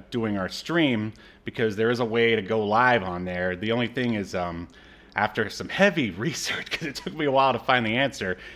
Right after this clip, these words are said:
you have to have a thousand followers on TikTok in order to be able to go live.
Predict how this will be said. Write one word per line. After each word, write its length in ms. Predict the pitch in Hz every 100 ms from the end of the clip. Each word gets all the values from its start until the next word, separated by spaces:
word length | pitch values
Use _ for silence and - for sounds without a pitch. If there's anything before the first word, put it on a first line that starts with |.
| -
you 80 | 131
have 180 | 151 156
to 80 | 151
have 360 | 135 131 127 98
a 40 |
thousand 600 | - - 120 123 120 120 117
followers 760 | - 110 107 95 87 85 85
on 300 | - 92 92
TikTok 640 | - 117 - - 87 85 -
in 80 | 90
order 300 | 95 101 98
to 60 |
be 180 | 85 92
able 160 | 92 87
to 100 | 87
go 200 | 82 87
live. 460 | 82 82 80 76